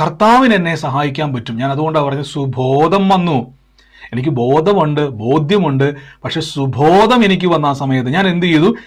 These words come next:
ഈ വചനം എടുത്ത് പ്രാർത്ഥിക്കാൻ തുടങ്ങി. "കർത്താവേ, എന്റെ ദൈവമോ എന്റെ ആവശ്യങ്ങളൊക്കെ മഹത്വത്തോടെ." അപ്പൊ എന്റെ ആവശ്യം ഇപ്പൊ, എനിക്കിപ്പോ ഉദാഹരണം പറയാ, അഞ്ചു ലക്ഷം രൂപ എനിക്ക് ആവശ്യം. ചിലപ്പോ ഇത് കേൾക്കുന്ന ഒരു കളിയാകും, "കർത്താവ് എന്നെ കാശ് തരുന്നതാണ്." തീർച്ചയായും ദൈവം തരും. കാര്യം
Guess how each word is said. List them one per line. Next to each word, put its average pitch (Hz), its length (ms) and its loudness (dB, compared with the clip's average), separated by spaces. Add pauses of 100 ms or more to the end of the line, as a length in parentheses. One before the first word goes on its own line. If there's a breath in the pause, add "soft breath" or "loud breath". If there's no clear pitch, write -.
(200 loud breath)
ഈ 214 100 2
വചനം 175 420 2
എടുത്ത് 135 200 -2
പ്രാർത്ഥിക്കാൻ 135 420 -2
തുടങ്ങി. 123 200 -2
"കർത്താവേ, 160 380 2 (400 soft breath)
എന്റെ 170 220 2
ദൈവമോ 151 580 2 (140)
എന്റെ 131 220 0
ആവശ്യങ്ങളൊക്കെ 147 800 0 (140)
മഹത്വത്തോടെ." 151 840 0
അപ്പൊ 120 180 0
എന്റെ 170 240 2
ആവശ്യം 180 460 0
ഇപ്പൊ, 165 220 -2
എനിക്കിപ്പോ 170 360 -4
ഉദാഹരണം 175 380 2
പറയാ, 160 280 2 (540 loud breath)
അഞ്ചു 160 180 0
ലക്ഷം 185 300 0
രൂപ 170 140 4
എനിക്ക് 156 220 -2
ആവശ്യം. 156 400 2 (440)
ചിലപ്പോ 170 200 0
ഇത് 185 120 2
കേൾക്കുന്ന 175 340 2
ഒരു 185 80 4
കളിയാകും, 165 380 2
"കർത്താവ് 147 420 2
എന്നെ 156 180 0
കാശ് 147 340 0
തരുന്നതാണ്." 151 480 0
തീർച്ചയായും 220 500 2
ദൈവം 151 260 2
തരും. 117 160 -2
കാര്യം 156 280 -2